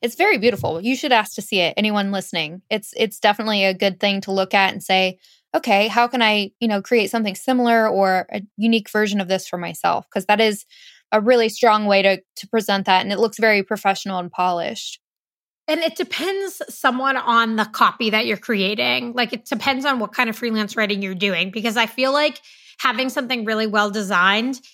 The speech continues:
Speaker 2: is really, really good if you're gonna be writing ad copy, like, almost like a billboard, right? Or if you're gonna be doing web copy. Like, when I write a website, the design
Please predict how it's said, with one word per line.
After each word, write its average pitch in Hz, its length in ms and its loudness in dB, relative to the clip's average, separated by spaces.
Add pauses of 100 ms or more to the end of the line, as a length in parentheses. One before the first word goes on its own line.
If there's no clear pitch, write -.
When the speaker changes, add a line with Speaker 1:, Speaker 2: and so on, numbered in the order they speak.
(200)
Speaker 2:
is 226 400 0
really, 214 460 0
really 214 260 0
good 202 320 -2
if 226 160 -6
you're 220 100 -2
gonna 202 160 -2
be 196 160 -4
writing 196 380 0 (140)
ad 196 320 2
copy, 220 400 0
like, 214 160 -2
almost 214 260 -4
like - 100 -14
a - 60 -18
billboard, 196 560 -2
right? 220 340 0 (320)
Or 226 340 6
if 247 200 -6
you're 233 80 -4
gonna 220 160 -2
be 202 140 -6
doing 196 280 -4
web 185 300 -2
copy. 269 380 0
Like, 247 160 -4
when 233 140 -2
I 247 100 4
write 311 200 0
a 294 60 0
website, 208 760 -4 (260)
the 262 80 -2
design 208 840 2